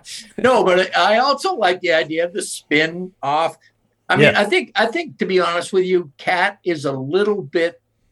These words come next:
Speaker 1: self-conscious over his lack of lift. And I think
Speaker 2: Hmm.
Speaker 1: that if you notice, Cat is not a frequent lob target. Um,
Speaker 2: Totally.
Speaker 1: he does not
Speaker 2: <laughs> Yeah.
Speaker 1: enjoy seeing how high he can get above the rim, 'cause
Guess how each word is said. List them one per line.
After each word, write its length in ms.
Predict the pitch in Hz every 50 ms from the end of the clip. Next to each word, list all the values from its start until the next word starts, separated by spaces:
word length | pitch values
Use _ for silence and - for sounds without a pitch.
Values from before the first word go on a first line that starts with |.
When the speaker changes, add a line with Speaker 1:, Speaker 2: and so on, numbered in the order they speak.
| _ _ _ _
Speaker 1:
self-conscious 1000 | - - - - 180 170 170 - - - - 165 165 160 147 - 185 175 - - - -
over 220 | 160 151 151 147
his 240 | 131 143 151 123 127
lack 320 | 127 123 131 135 135 131 -
of 140 | 117 113 120
lift. 400 | 120 123 110 - - - - _ _ _ _ _ _ _ _ _ _ _ _ _
And 140 | - 139 139
I 120 | 135 131 131
think 300 | 127 - 185 190 190 -
Speaker 2:
Hmm. 60 | - 165
Speaker 1:
that 180 | 147 143 - _ _ _ _ _ _ _ _ _ _ _ _
if 180 | 160 165 165 202
you 100 | 196 180
notice, 320 | 202 254 277 247 185 - -
Cat 340 | - 208 220 220 247 240 -
is 200 | 190 170 147 139
not 360 | 165 175 170 175 185 170 - _ _ _ _ _ _ _ _
a 140 | 151 147 -
frequent 640 | - - - 208 220 220 208 208 196 196 185 160 - _ _ _ _
lob 440 | 151 147 151 156 151 143 143 135 -
target. 380 | - - - 110 110 - - _ _ _ _ _ _ _ _ _ -
Um, 400 | 131 123 117 117 113 113 110 - _ _ - - _ -
Speaker 2:
Totally. 400 | - - 131 117 - _ - - _ _ _ _ _ _ _ _
Speaker 1:
he 240 | 170 - 208 214 226
does 340 | 226 254 226 208 196 - 220
not 420 | 214 185 196 208 214 220 190 -
Speaker 2:
<laughs> 60 | -
Yeah. 80 | 190 165 - _ -
Speaker 1:
enjoy 920 | 196 185 185 175 131 - 185 190 208 214 208 175 165 156 151 147 147 147 _ _ _ _ _ _ _ _
seeing 420 | - - - - 220 208 190 185 180
how 340 | 151 151 165 170 170 165 -
high 380 | - - 185 180 170 170 165
he 160 | 156 151 156
can 80 | 156 147
get 140 | 147 156 160
above 240 | 156 147 160 156 139
the 80 | 143 143
rim, 260 | 170 233 262 214 165
'cause 200 | 139 147 143 -